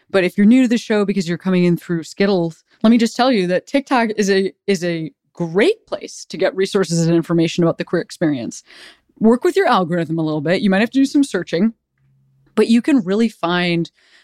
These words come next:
some creators who are honest and speaking about themselves in this very autobiographical way, this very personal way, this very unfiltered way. And for me, you know, I'm forty-one.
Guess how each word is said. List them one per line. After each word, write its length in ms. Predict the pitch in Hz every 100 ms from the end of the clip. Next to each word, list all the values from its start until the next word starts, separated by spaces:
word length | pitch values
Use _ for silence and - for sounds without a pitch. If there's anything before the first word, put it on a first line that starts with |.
| _ _ _
some 360 | - - 180 170
creators 640 | - 175 180 202 190 170
who 260 | - 180 165
are 460 | 156 151 147 147 -
honest 440 | 202 208 190 -
and 100 | 170
speaking 280 | - 185 156
about 160 | 165 160
themselves 480 | 160 156 160 143 _ _ _ _ _ _ _ _ _ -
in 80 | 190
this 140 | 180
very 240 | 170 180
autobiographical 880 | 165 170 160 160 147 156 156 160 156
way, 400 | 151 170 180 170 160 _ _ -
this 160 | 185
very 180 | - 165
personal 580 | - - 185 - 196 175
way, 260 | 160 160
this 140 | 151 -
very 140 | 165 -
unfiltered 580 | 156 - 226 - 190
way. 340 | 147 147 147 156 _ _ _ -
And 200 | 170 156
for 120 | 165
me, 480 | 185 226 190 170 190 _ _ _ _ _ _ _ _ _
you 120 | -
know, 80 | 175
I'm 80 | 165
forty-one. 840 | _ 190 196 208 156 139 170